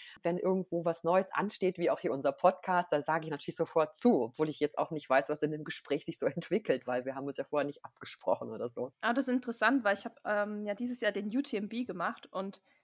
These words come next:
Speaker 2: bin auch da auf die ein oder andere Person getroffen, mit der man ja sich auch mal unterhält, so während des Rennens.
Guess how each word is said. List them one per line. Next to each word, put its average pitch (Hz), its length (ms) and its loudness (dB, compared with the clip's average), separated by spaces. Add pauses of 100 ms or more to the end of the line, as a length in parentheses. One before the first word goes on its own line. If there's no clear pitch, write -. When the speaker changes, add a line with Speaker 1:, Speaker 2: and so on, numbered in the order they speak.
(160)
Speaker 2:
bin 208 160 -2
auch 190 240 2
da 202 540 6
auf - 280 -12
die - 140 -6
ein 208 160 2
oder 196 160 2
andere 202 180 -2
Person 208 420 -4
getroffen, 202 460 -4
mit 185 140 -6
der 175 80 -2
man 175 160 -8
ja 170 100 -6
sich - 180 -10
auch 170 120 -10
mal - 80 -4
unterhält, 180 460 -6
so 185 140 -8
während 185 320 -6
des - 200 -10
Rennens. 190 260 -8